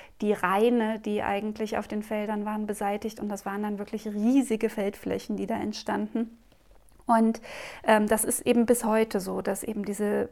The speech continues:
Landwirtschaft viel, viel großflächiger ist. Und im Schnitt arbeiten in Ostdeutschland weniger Menschen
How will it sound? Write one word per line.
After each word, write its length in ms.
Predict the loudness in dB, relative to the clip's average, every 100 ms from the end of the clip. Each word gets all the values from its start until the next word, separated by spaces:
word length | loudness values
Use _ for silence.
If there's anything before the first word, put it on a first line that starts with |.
| -6
Landwirtschaft 720 | -6 0 0 0 -2 -4 -8
viel, 160 | -2 -2
viel 160 | 0 0
großflächiger 760 | 2 2 0 -4 -2 -2 0
ist. 220 | 0 -2 -4 -16 -16 -2
Und 540 | 4 6 6 4 -4 -10
im 220 | -2 -2
Schnitt 560 | -2 0 2 2 0 -4
arbeiten 520 | -2 4 4 4 0
in 200 | 0 -2
Ostdeutschland 760 | -2 -4 0 -2 0 -2 -2 0
weniger 440 | 2 6 4 4
Menschen 640 | 2 6 4 4 -2 -2